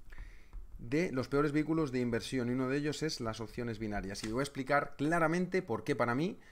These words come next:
con datos y hechos, cosas objetivas, porque para mí son muy malas. Y luego leo otro comentario de Nicolás también, que lo, eh, lo aprecio mucho porque lo ha puesto con mucho cariño y lo voy a leer. Dice, "Hola Carlos, gusto verte,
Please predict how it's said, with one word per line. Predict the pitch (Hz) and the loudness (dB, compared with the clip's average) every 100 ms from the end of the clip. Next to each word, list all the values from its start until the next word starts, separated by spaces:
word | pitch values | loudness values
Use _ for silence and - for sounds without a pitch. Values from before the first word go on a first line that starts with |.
| - | -14
con | - 101 101 | -6 -2 6
datos | 131 143 113 - | 8 8 4 0
y | 107 104 | -2 2
hechos, | 151 - 196 208 - - - | 2 2 0 0 -4 -14 -18
cosas | - 98 104 - - - - - - - - - | -10 -6 -4 -6 -8 -14 -20 -20 -20 -20 -20 -12
objetivas, | 117 - 117 151 170 220 247 - - - | -6 0 2 4 6 6 4 2 4 4
porque | 117 127 | 2 4
para | 131 131 | 4 6
mí | 151 185 | 4 0
son | - 127 | -2 -2
muy | 113 101 | -2 -2
malas. | 92 87 87 - - | -4 -4 -8 -10 -12
Y | - | -2
luego | 113 113 | 0 2
leo | 117 120 | 4 2
otro | 120 117 | 2 2
comentario | 117 113 123 120 | 2 2 4 4
de | |
Nicolás | 117 110 123 127 | 2 4 4 4
también, | 113 113 107 | 4 4 4
que | 101 | 2
lo, | 101 | 0
eh, | 101 | -2
lo | 101 95 | -2 0
aprecio | 101 117 117 | 0 0 0
mucho | 120 117 104 | 0 -2 -2
porque | 98 92 95 - - - | -4 -4 -8 -10 -18 -14
lo | - 98 | -2 0
ha | |
puesto | 98 110 113 | 2 0 -2
con | 107 107 | -2 -2
mucho | 117 117 | -2 0
cariño | 107 113 123 | 2 4 2
y | 110 | 2
lo | 101 | 2
voy | 113 | 4
a | 113 | 4
leer. | 120 | 2
Dice, | 113 107 113 | 0 0 2
"Hola | 107 | 4
Carlos, | 113 127 139 117 | 4 4 2 0
gusto | 117 - | -4 0
verte, | 110 127 151 156 | 2 4 4 2